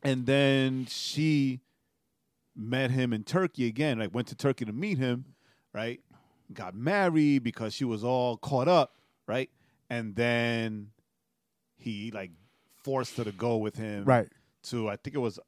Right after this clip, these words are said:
Speaker 1: Iraq or Syria, one of those things,
Speaker 2: Right.
Speaker 1: places, right? And I remember reading how, like, she, in the face of death, like, she, like, escaped in the middle of the night and, like, didn't stop until she made her way back home.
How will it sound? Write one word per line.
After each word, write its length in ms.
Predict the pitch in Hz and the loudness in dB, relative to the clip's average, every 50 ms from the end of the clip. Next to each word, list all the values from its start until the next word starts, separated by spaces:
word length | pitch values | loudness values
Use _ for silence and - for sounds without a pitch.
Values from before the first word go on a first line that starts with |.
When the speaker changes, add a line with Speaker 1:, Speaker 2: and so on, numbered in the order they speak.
| _ _ - | _ _ -14
Speaker 1:
Iraq 380 | 131 110 98 104 120 123 113 - | -14 -12 -12 -10 -10 -10 -10 -10
or 40 | 110 | -12
Syria, 440 | - - - 143 131 123 107 101 101 | -12 -10 -8 -8 -8 -8 -8 -10 -12
one 160 | 107 123 120 | -12 -12 -12
of 80 | 110 98 | -12 -14
those 120 | 92 - | -16 -16
things, 300 | - 107 101 95 87 - _ _ _ _ _ _ - | -14 -14 -14 -14 -14 -18 _ _ _ _ _ _ -4
Speaker 2:
Right. 140 | 113 117 | -2 -2
Speaker 1:
places, 200 | 110 87 113 92 | -2 -2 -4 -8
right? 180 | 110 110 120 - _ _ _ - | -8 -8 -10 -10 _ _ _ -8
And 500 | - 135 135 127 127 123 123 120 120 123 - | -4 -2 0 2 2 2 2 2 0 -2 0
I 80 | - 143 | 0 0
remember 280 | 147 151 156 151 147 | 2 2 0 0 0
reading 280 | 139 143 160 156 147 131 | 4 4 4 4 4 0
how, 420 | 117 120 120 117 110 107 107 - _ _ _ _ _ _ _ _ _ _ _ _ - - | 0 2 2 2 2 2 0 -4 _ _ _ _ _ _ _ _ _ _ _ _ -14 -10
like, 360 | 110 117 120 113 107 110 - - - 165 | -6 -4 -2 -2 -2 -4 -6 -12 -16 -12
she, 680 | - - - - - 131 131 127 127 123 120 117 113 120 143 - - | -10 -8 -6 -4 0 0 2 2 2 2 2 0 -2 -6 -10 -10 -8
in 80 | 127 | -8
the 80 | 110 104 | -6 -6
face 260 | - 143 135 123 - | -4 -4 -4 -4 -6
of 160 | 104 90 85 | -10 -12 -8
death, 240 | 82 127 113 95 - _ - | -6 -6 -6 -6 -10 _ -12
like, 220 | - 90 90 82 _ _ _ | -12 -12 -12 -12 _ _ _
she, 360 | - - - 104 95 95 92 87 | -18 -14 -14 -12 -12 -12 -14 -16
like, 160 | 87 90 - - | -16 -18 -18 -16
escaped 540 | 101 - - - - 123 110 104 95 _ - - | -12 -12 -12 -10 -8 -8 -8 -8 -10 _ -12 -10
in 60 | 127 | -8
the 60 | 107 | -8
middle 200 | 104 110 107 101 | -6 -6 -8 -8
of 60 | 95 87 | -8 -10
the 60 | 95 | -8
night 320 | 98 107 110 104 98 - _ _ _ _ _ _ _ _ _ _ - | -8 -6 -6 -6 -8 -10 _ _ _ _ _ _ _ _ _ _ -8
and, 280 | 110 104 98 95 95 92 | -8 -6 -6 -8 -8 -8
like, 240 | 90 90 87 87 | -10 -10 -10 -8
didn't 300 | 90 127 131 123 113 98 | -8 -8 -8 -8 -12 -14
stop 360 | - - - 139 120 113 104 98 | -14 -8 -6 -4 -4 -4 -4 -8
until 160 | 90 - - | -14 -16 -14
she 120 | - - | -12 -10
made 140 | 107 104 101 | -10 -8 -8
her 60 | 95 | -8
way 140 | 92 90 85 | -8 -8 -8
back 220 | 80 85 85 - | -10 -10 -10 -6
home. 240 | - 120 113 92 78 | -2 -2 -2 -2 -4